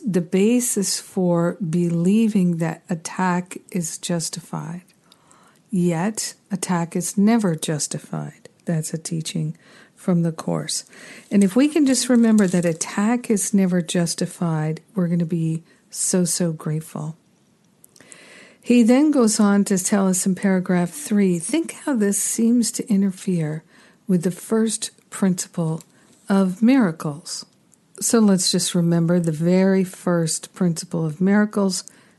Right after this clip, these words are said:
chapter one, first paragraph.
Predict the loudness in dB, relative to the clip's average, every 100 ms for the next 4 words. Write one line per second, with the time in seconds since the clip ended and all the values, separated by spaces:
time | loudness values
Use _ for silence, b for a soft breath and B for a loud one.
0 | B -4 0 2 0 0 2 4 2 2
1 | 4 6 6 6 2 -4 _ _ _ _
2 | -10 0 2 4 0 -4 -12 _ -4 0
3 | 0 0 -2 -6 -10 -18